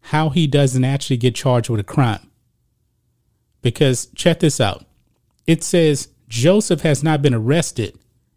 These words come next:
and police have not said whether they plan to seek charges against him or anyone else.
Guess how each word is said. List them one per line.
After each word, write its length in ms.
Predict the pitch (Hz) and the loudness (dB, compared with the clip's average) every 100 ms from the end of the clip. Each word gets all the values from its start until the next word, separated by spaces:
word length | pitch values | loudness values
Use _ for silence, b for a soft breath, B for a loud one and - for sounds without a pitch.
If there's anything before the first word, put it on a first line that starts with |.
| - | -2
and 240 | 143 139 | 2 2
police 400 | 151 139 175 180 | 2 2 2 0
have 140 | 147 135 | 0 0
not 260 | 151 143 | 0 -2
said 380 | - 165 143 117 | -2 0 0 2
whether 200 | 143 143 | 0 2
they 200 | 131 131 | 2 0
plan 420 | 120 - 160 156 | -2 -2 2 2
to 200 | 156 131 | 0 -2
seek 360 | 120 - 160 - | -2 0 0 0
charges 480 | - 156 156 143 135 | -4 0 0 0 -2
against 440 | 120 147 175 - | 0 2 0 0
him 260 | 127 117 123 _ _ _ _ _ | 0 0 -4 _ _ _ _ _
or 220 | 139 139 156 | 0 0 2
anyone 360 | 156 135 127 | 4 4 2
else. 380 | 151 127 - - | 2 0 -4 -14